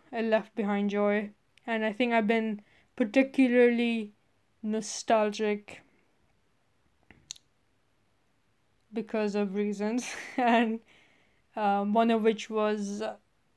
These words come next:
I, and I'm gonna be very quick here because it's twenty-eight minutes in and you're already bored of me,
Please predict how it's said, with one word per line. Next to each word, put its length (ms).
I, 720
and 100
I'm 140
gonna 120
be 80
very 340
quick 280
here 160
because 400
it's 220
twenty-eight 460
minutes 320
in 220
and 160
you're 160
already 320
bored 300
of 120
me, 260